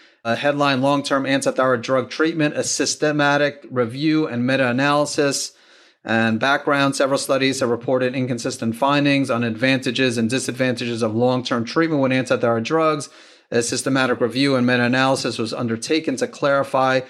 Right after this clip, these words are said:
the numerous aspects of long-term treatment with antithyroid drugs. And so really it just looked at a bunch of articles, a lot of articles, five hundred eighty-seven related articles found. Only six fulfilled the inclusion criteria.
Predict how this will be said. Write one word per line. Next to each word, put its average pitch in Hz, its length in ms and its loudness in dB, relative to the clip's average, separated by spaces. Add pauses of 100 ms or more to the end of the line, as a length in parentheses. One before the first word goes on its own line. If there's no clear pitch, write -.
(120)
the 123 80 -4
numerous 131 440 2
aspects 127 520 -2
of 113 140 -4
long-term 123 460 -2
treatment 156 480 0
with 139 180 -2
antithyroid 127 600 0
drugs. 127 580 0 (380)
And 147 120 0
so - 120 0
really 262 300 2
it 165 60 -2
just 165 240 0 (240)
looked 165 420 2
at 135 120 2
a 123 40 2
bunch 135 280 0
of 120 100 0
articles, 117 420 0
a 120 60 2
lot 143 280 2
of 131 80 0
articles, 110 380 0
five 147 320 0
hundred 143 340 0
eighty-seven 139 600 0
related 120 560 2
articles 123 440 -2
found. 156 640 0 (440)
Only 151 240 2
six - 380 -2
fulfilled 135 440 0
the 120 80 0
inclusion 127 520 0
criteria. 151 920 0